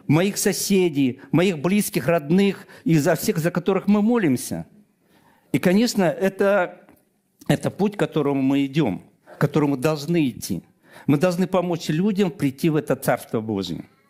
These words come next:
И мне, э, понравилась одна вещь, которую сказал Дерек Принц.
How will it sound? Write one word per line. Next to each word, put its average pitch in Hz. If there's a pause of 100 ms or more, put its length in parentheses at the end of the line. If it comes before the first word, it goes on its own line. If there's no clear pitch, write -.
(800)
И 139
мне, 175
э, 156
понравилась 165
одна 151 (220)
вещь, 165
которую 147
сказал 139
Дерек 127
Принц. 113